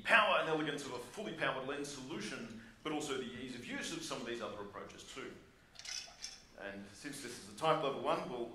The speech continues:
also look under the covers at some of the dirty macro things I had to do to get it done. <laughs> Sure. <laughs> Uh, who's familiar with optics? Yep, who is not? Cool, don't worry, we'll get you there, we'll get you there.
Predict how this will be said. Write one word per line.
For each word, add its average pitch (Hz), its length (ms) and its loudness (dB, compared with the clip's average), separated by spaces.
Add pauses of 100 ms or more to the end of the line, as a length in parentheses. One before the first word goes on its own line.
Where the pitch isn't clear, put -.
also 135 260 -2
look 143 200 0
under 165 180 6
the 175 80 0
covers 139 440 10
at 135 120 -2
some 139 160 0
of 127 80 -2
the 135 60 -2
dirty 151 440 4
macro 139 340 6
things 135 240 0
I 123 100 4
had 131 120 0
to 127 80 -2
do 127 80 -2
to 120 140 -2
get 113 120 -2
it - 140 -4
done. - 260 2 (1900)
<laughs> - 20 0 (460)
Sure. 110 220 0 (600)
<laughs> 160 320 2 (500)
Uh, 156 240 10 (240)
who's 240 320 2
familiar 170 340 4
with 147 120 4
optics? 135 480 2 (880)
Yep, 165 280 4
who 196 260 4
is 147 160 0
not? 147 280 0 (1400)
Cool, - 380 4
don't 175 100 10
worry, 160 220 10
we'll 175 100 8
get 139 160 4
you 127 140 0
there, 98 180 2
we'll 147 140 0
get 117 120 -2
you - 140 -8
there. 95 200 0